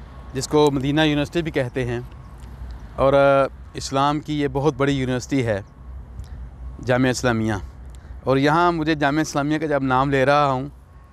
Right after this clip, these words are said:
तो मुझे याद आ गया है कि जो जामिया इस्लामिया के जो सबसे पहले जिन्होंने जामिया इस्लामिया से डिग्री ली थी वो इंडिया के थे, वो इंडिया के थे। गालिबन शेख हफीज़ुर रहमान नौमान उनका नाम था,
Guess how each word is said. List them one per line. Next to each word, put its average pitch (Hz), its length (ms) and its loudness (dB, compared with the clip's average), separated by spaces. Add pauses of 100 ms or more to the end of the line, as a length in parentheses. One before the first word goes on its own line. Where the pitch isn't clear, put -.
(340)
तो 143 260 2
मुझे 139 180 2
याद 139 320 4
आ 143 120 6
गया 147 180 0
है 151 100 2
कि 156 140 -6
जो 135 120 -6
जामिया 127 300 -2
इस्लामिया 139 420 -4
के 147 120 -4
जो 143 120 -2
सबसे - 600 0
पहले 156 600 2 (540)
जिन्होंने 143 380 2
जामिया 127 300 2
इस्लामिया 127 340 0
से 139 140 -2
डिग्री 120 320 0
ली 123 160 0
थी 139 120 -6
वो 143 160 2
इंडिया 127 220 4
के 107 140 -2
थे, 90 160 -12 (1300)
वो 127 80 2
इंडिया 127 240 2
के 139 120 0
थे। 147 340 2
गालिबन 127 380 2
शेख 131 340 -2
हफीज़ुर 123 360 0
रहमान 117 420 0 (800)
नौमान 113 520 2
उनका 120 280 -4
नाम 107 240 -2
था, 117 160 -2